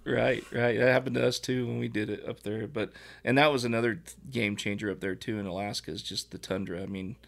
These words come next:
if you've never hiked or walked on tundra, it's a completely different ball game. It's basically like,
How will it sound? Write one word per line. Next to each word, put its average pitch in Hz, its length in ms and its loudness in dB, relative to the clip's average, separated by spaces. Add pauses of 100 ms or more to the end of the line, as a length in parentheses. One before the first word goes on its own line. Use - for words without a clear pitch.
(400)
if - 60 -18
you've 107 100 -6
never 110 280 4
hiked 113 300 2
or 104 80 -2
walked 107 300 -2
on 95 160 -4
tundra, 95 380 -6
it's - 160 -10
a - 80 -8
completely 101 560 -6
different 92 340 -8
ball 98 180 -4
game. 107 300 -10
It's - 140 -16
basically 113 440 -2
like, 87 340 -4